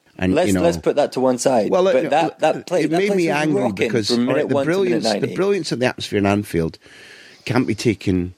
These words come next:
Speaker 1: separately from what happened outside the ground. And all I'll say is, over the last year,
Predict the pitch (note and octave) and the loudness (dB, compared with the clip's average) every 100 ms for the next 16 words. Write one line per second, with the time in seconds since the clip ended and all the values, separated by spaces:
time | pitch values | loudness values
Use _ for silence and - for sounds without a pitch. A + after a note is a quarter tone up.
0 | _ _ - - G#2+ - G2+ - F2+ F#2 | _ _ -8 -2 -2 -2 -4 -2 -4 0
1 | F2+ F2 D#2+ F2+ - E2+ D2+ E2+ D#2 D2 | 2 2 0 -2 0 -4 -4 -4 -4 -4
2 | - E2 - C3+ D#3 C3 - E2 D2 - | -4 -4 0 2 2 0 0 0 -2 -8
3 | _ - - - - - _ _ _ _ | _ -20 -20 -20 -20 -20 _ _ _ _
4 | _ - C3 C#3 A#2 G2+ - G2+ F2 D#2 | _ 0 4 6 4 2 0 2 2 0